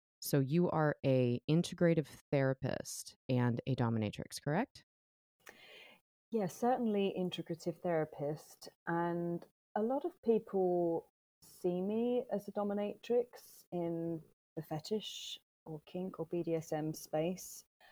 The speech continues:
Speaker 2: And that is a label that I used to use for my work, but I have moved away from that somewhat, and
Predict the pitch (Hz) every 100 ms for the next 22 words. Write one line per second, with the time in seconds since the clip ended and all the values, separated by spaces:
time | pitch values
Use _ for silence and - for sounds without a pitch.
0 | - - _ _ _ - 185 190 180 196
1 | 208 220 185 170 175 180 180 180 180 175
2 | - 160 165 190 202 - - 254 254 262
3 | 262 - 240 240 233 254 277 - - 180
4 | 165 170 170 175 170 160 160 156 151 -
5 | 147 143 - 143 143 139 151 147